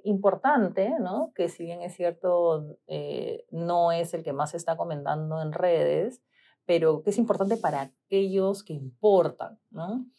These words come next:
Eh, tú sabes que en algunas importaciones, algunos bienes que se importan, se importan con impuesto selectivo al consumo. Una importación normal tiene I G B, a veces tiene aranceles, dependiendo del producto. Bueno, hay también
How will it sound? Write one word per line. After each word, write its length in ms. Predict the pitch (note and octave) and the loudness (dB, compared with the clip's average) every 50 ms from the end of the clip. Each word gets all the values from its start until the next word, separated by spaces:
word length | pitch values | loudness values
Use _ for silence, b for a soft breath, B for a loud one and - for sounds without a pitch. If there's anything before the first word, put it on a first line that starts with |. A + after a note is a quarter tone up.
| b b b b b b _ - | b b b b b b _ -8
Eh, 140 | E3+ E3 D#3 | -6 -6 -6
tú 160 | D#3 - F#3+ | -4 -4 -4
sabes 320 | F#3 - F3+ E3+ F3+ G3 F#3+ | 0 2 2 2 2 0 -2
que 280 | - - E3 E3 E3 | -6 -6 -6 -6 -6
en 100 | E3 D#3+ | -6 -8
algunas 320 | D3 C#3+ D3 D3+ D#3+ D#3 - | -8 -8 -8 -8 -8 -8 -8
importaciones, 840 | E3+ - D#3 D3+ - - - - F3 E3 D#3+ E3 D#3+ F3 G3 F#3+ - - | -10 -10 -12 -10 -10 -12 -12 -10 -8 -8 -6 -6 -6 -8 -8 -10 -12 -16
algunos 380 | - D3 C#3 D3 D3+ D3+ D#3 - | -16 -14 -12 -12 -12 -12 -12 -10
bienes 420 | E3 E3 F3+ G3 G3 F#3+ E3+ D#3 - | -4 -2 0 2 2 0 -2 -4 -8
que 80 | - D3 | -12 -12
se 100 | - D3 | -12 -12
importan, 420 | C#3 C3 - D#3+ D#3 - D#3+ E3 | -14 -10 -10 -10 -8 -6 -8 -8
se 80 | - D#3 | -8 -12
importan 340 | D3+ D#3 D3 - D#3+ E3+ | -12 -12 -10 -10 -10 -8
con 140 | E3 E3+ E3 | -6 -6 -6
impuesto 320 | D3+ C3+ C3+ C#3+ - - D#3 | -6 -8 -10 -12 -12 -14 -14
selectivo 340 | D#3 F3 E3 C3+ C3+ D#3 | -12 -10 -12 -10 -8 -8
al 40 | D#3 | -8
consumo. 340 | D3+ D#3 D#3+ - B3+ A3 E3+ | -6 -6 -2 0 0 2 2
Una 140 | F#3+ A3 C#4 | 2 2 2
importación 460 | D#4 E4 E4 - E3+ D#3+ A3+ A3 G#3+ | 2 0 2 2 0 0 0 0 2
normal 580 | G#3 G3+ G3 G3 G3+ G3+ G#3 G#3 A#3 C4 - - - | 2 2 2 2 4 4 4 2 2 -2 -4 -6 -6
tiene 280 | F#3 F3 F3+ F#3 F#3 | -6 -6 -4 -6 -6
I 80 | F#3 F#3+ | -6 -4
G 120 | G#3 A3 | -2 0
B, 240 | G#3 G3 G3 G3+ G#3 | 2 2 2 4 4
a 100 | G3 E3 | 4 4
veces 240 | D3 D3+ D3+ D#3+ D#3 | 2 0 -4 -8 -10
tiene 360 | - E3 D#3+ D#3+ D#3+ D#3 D3+ | -10 -12 -10 -8 -8 -6 -4
aranceles, 540 | C#3+ C#3+ D3 D3+ E3+ F3 C4+ D4 C#4 A#3+ A3 | -4 -2 -2 -2 0 4 4 4 4 4 2
dependiendo 520 | G3+ E3+ - D3+ D3 D#3+ E3 E3 E3 E3 | 0 0 -2 -4 -6 -6 -6 -4 -2 -2
del 160 | D#3 D#3 D#3+ D#3 | -2 -2 -4 -6
producto. 640 | D#3+ E3 E3+ F3+ G3 F#3+ F3+ F3+ - - F3+ E3+ | -6 -4 -2 -2 -2 -2 -2 -6 -6 -4 -2 -2
Bueno, 180 | D#3+ D#3+ D#3 D3 | -2 -2 -4 -6
hay 180 | D3 D#3 D3+ D#3 | -8 -8 -8 -8
también 280 | D#3 D3+ D#3+ D#3+ E3 | -8 -8 -8 -8 -10